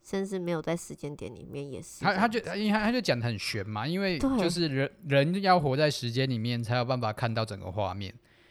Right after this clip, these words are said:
Speaker 1: 嗯，
Speaker 2: 那可是
Speaker 1: 嗯。
Speaker 2: 整个，就上帝的眼光来讲，时间是他创造的，所以他是
Speaker 1: 对。
Speaker 2: beyond the time，他是超越，就是在这时间以外的。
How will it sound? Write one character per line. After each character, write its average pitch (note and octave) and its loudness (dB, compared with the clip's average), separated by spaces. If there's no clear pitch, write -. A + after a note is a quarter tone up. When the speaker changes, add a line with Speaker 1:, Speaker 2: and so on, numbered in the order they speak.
Speaker 1:
嗯， F#3+ 10
Speaker 2:
那 E3+ 6
可 D#3 4
是 F3 4
Speaker 1:
嗯。 C#3+ -10
Speaker 2:
整 B2+ -2
个， B2+ 2
就 - 4
上 F3+ 4
帝 F3 4
的 D3 6
眼 B2 -2
光 C#3+ 2
来 C3 2
讲， B2 -2
时 B2 -2
间 C3+ 0
是 B2+ -2
他 C3 0
创 A#2 0
造 A2 0
的， G2+ -12
所 D3+ 0
以 - 2
他 C3+ 0
是 C#3 -4
Speaker 1:
对。 C3+ 4
Speaker 2:
beyond D3 6
the A2 -2
time， F#2+ -4
他 A#2 0
是 A#2 -4
超 C3+ 2
越， C3 -4
就 C3+ -10
是 B2+ -4
在 B2+ -2
这 B2+ -6
时 - -6
间 A#2+ -2
以 G#2 -8
外 A#2 -2
的。 F#2+ -12